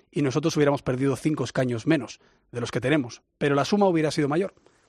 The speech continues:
De hecho, hay un dato muy curioso. Ayer Sánchez obtuvo ciento sesenta y siete síes y ciento sesenta y cinco noes.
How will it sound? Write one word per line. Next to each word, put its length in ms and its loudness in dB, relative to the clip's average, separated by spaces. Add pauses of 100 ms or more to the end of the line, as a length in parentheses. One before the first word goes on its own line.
(140)
De 120 0
hecho, 120 -2
hay 80 2
un 80 0
dato 180 0
muy 140 2
curioso. 400 -2 (840)
Ayer 520 0 (220)
Sánchez 400 0
obtuvo 520 0 (240)
ciento 480 0
sesenta 380 -4
y 80 -4
siete 260 -2
síes 440 -4 (520)
y 140 -4
ciento 380 0
sesenta 340 -2
y 20 -4
cinco 280 0
noes. 360 -2